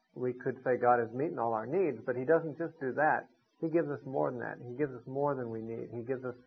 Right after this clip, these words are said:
pleasure in it. He satisfies our mouth, meaning our taste, not only our stomach, with good things, so that thy youth is renewed like the eagle.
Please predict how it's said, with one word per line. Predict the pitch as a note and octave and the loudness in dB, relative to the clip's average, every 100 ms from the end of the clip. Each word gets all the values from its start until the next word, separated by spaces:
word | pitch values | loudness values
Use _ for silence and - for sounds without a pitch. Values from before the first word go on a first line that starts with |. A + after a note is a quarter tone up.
| _ _ _ | _ _ _
pleasure | D#3+ F3 C3 A#2+ | 2 2 0 -6
in | A2 | -6
it. | - | -8
He | B2 C3 | -8 4
satisfies | D3+ C#3+ C#3 C#3+ B2 | 4 4 4 4 4
our | B2 | 0
mouth, | B2 C3+ D#3 - - _ _ _ _ _ | 2 4 4 2 -4 _ _ _ _ _
meaning | B2+ B2 A#2 | -6 -4 -2
our | A2 | -4
taste, | A2 D3+ C#3+ - - _ _ _ _ _ _ _ - | 0 4 4 2 -10 _ _ _ _ _ _ _ 2
not | A#2+ | 4
only | B2+ C3+ | 4 2
our | A2 G#2+ | 0 -2
stomach, | - C3+ A#2 - _ _ - _ _ _ - | -2 -2 -2 -8 _ _ -20 _ _ _ -12
with | A#2 | 4
good | C#3+ D3+ D3+ | 6 8 6
things, | D3 C3 - | 2 0 2
so | D3+ | 4
that | C#3+ | 6
thy | - C3 | 8 8
youth | B2+ D3+ G3+ D3 - - | 10 10 10 8 2 -6
is | C#3 A#2+ | -6 -2
renewed | B2+ B2+ C#3+ F#3+ | -2 2 6 8
like | F3 E3 D#3+ | 10 8 6
the | E3 | -2
eagle. | - F3+ D#3+ B2+ | 4 6 6 2